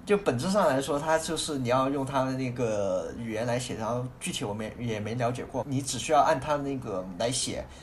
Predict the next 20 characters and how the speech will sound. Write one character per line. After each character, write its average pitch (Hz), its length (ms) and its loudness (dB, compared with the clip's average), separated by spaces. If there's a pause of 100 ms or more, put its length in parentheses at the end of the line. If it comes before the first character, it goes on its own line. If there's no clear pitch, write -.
(100)
然 - 80 -4
后 135 100 -4
你 117 120 -6
就 123 120 -4
可 120 200 -4
以 101 180 -4
去 107 360 -8
做 110 380 0
一 107 140 -4
些 104 380 -6
移 113 120 -6
动 165 160 -2
应 156 180 -8
用、 139 220 2
桌 127 140 -2
面 131 180 -2
应 131 100 -4
用， 117 200 -2
也 - 80 -6
是 104 200 -8